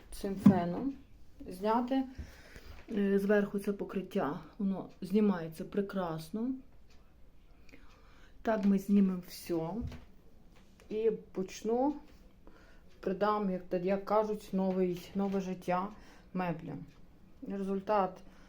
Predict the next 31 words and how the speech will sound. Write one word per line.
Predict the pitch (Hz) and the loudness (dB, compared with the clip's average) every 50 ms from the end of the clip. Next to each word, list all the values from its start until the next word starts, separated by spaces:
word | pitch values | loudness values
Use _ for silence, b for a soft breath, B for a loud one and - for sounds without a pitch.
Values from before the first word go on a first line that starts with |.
| B B B B B B B | B B B B B B B
звичайно, | - 190 - 208 202 196 190 180 | -10 -6 -2 0 0 0 0 -2
покажу. | 180 - 180 - 240 254 269 254 226 | -2 -4 -4 0 2 2 2 2 0
По-, | - - 175 | -2 -6 -8
покажу | 170 - - 185 185 - 202 190 175 180 | -8 -6 -6 -4 -2 0 0 0 0 -2
фарбу, | 165 - - 233 269 285 247 269 269 | -4 0 4 4 4 4 4 4 4
яку | 262 262 262 - 262 | 2 2 2 4 4
я | 262 254 | 4 4
купила, | 247 254 254 247 - 254 254 247 247 240 240 247 247 B B B B B B B B B | 4 2 -2 0 4 6 6 6 6 4 2 0 -2 B B B B B B B B B
яку | 214 208 - 240 | -2 -2 0 0
буду | 214 226 226 226 220 | 0 2 2 2 2
покривати, | 220 - 220 - 226 226 220 220 214 214 220 214 - 208 208 196 - B B B B B B B B B B B B B - - | 0 -2 -2 -2 0 0 2 4 4 4 2 0 -4 -6 -6 -6 -8 B B B B B B B B B B B B B -10 -8
е, | 190 | -8
спальню. | - - - - 214 214 208 202 202 196 202 196 196 - B B B B B B B B B | -8 -6 0 4 6 6 6 6 4 0 -4 -6 -6 -10 B B B B B B B B B
Ну, | 294 | -2
я | 311 | 2
думаю, | 254 262 247 226 214 202 | 2 2 2 2 0 -2
що | - 196 | -4 -4
буде | 185 196 190 202 | -4 -4 -2 -2
краще, | 196 - 196 190 196 196 - - - 190 | -2 0 0 0 0 0 -4 -6 -6 -6
бо | 185 190 180 185 | -6 -6 -8 -8
тому | - 208 208 208 208 | -8 -8 -6 -6 -6
що | - - | -6 -6
воно | 190 190 196 | -4 -4 -6
все | 190 - - 233 247 | -4 0 2 2 2
починає | 247 226 214 - 190 196 196 196 202 196 | 2 -2 -6 -4 -4 -2 -2 -2 -2 -2
відлущуватися. | 185 190 180 190 208 208 - - 175 180 - - - 175 170 B B B B B B B | -4 -4 -4 -4 -4 -4 -4 -6 -8 -8 -8 -8 -8 -8 -8 B B B B B B B
Спальні | - - - 220 220 233 233 240 226 | -8 -2 2 4 4 4 4 2 2
вже | 208 208 202 | 0 -2 -4
понад | - 202 202 202 196 190 | -2 -2 -2 0 0 -2
двадцять | 180 175 190 190 185 - - - - | 0 0 0 0 0 -2 -6 -6 -4
років. | 165 170 170 170 - - 185 | -4 -4 -4 -4 -8 -10 -12